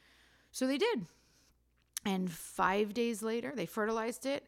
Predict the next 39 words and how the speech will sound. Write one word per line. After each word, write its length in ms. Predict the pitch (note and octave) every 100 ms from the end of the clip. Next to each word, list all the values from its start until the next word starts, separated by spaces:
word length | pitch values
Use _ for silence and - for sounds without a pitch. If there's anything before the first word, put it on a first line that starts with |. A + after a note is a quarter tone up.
| -
uh, 140 | E3+ D#3+
right 180 | F3+ F#3
away. 300 | F#3 G#3+ E4+ - _ _
And 500 | - F3+ E3+ E3 E3+ -
they 140 | D#3+ D#3+
kept 320 | G3+ - G3+
it, 200 | F3+ - -
uh, 140 | E3+ D#3+
they 80 |
watch 260 | E3 F3+ -
it 80 | G#3
grow 280 | F3+ E3 G#3+
for 120 | G#3
five 320 | - F#3+ F#3+
days. 400 | F#3+ F#3+ B3 A#3+ -
And, 440 | F3+ E3+ E3 E3 E3 _ - _ E3+
uh, 220 | E3+ D#3
of 120 | E3+
the 160 | F3 F3 - -
twenty-two, 1200 | - A3 G#3+ G#3 G3+ - G#3+ G#3 G#3+ G#3+ G#3+ G#3+ - -
uh, 360 | E3+ E3+ E3
only 480 | F#3+ G3 G#3 A3 G#3+
six 640 | G#3+ - - - - - A#3+ _ -
made 200 | F#3 E3
it 160 | - - _ _ _ _ -
to 160 | E3+
day 240 | E3+ E3 D3+
five. 480 | D#3 - - - _ _ _ _
So 120 | -
think 180 | F#3 A3+
about 360 | G3+ F3+ F3 F3
those 340 | F3+ F3 E3+
numbers. 500 | E3+ E3+ D#3+ C#3+ C3
When 220 | E3 E3
women 320 | E3 F#3+ F#3 F3
only 240 | F3+ F3
get 220 | E3+ -
two 200 | - G#3+
eggs, 440 | A3+ A#3 - -